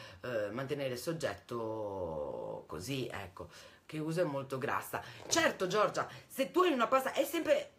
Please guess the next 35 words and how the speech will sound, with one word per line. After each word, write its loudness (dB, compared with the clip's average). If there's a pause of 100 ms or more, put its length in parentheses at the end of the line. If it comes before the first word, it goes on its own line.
(100)
è 2
un 2
po' 2
il 0
discorso -2
che -4
vi 0
dicevo 0
prima -2
della 2
ricetta, -2
no? 0
Se -6
tu 0
hai 4
una 4
pasta -2
molto 2
grassa -2
e -2
aggiungi 0
C 0
M -4
C, -4 (220)
ma 4
la 6
base 2
grassa 2 (180)
è 0
molto 6
alta, 2 (580)
<clears throat> 8
prima 6
di, -4
eh, 2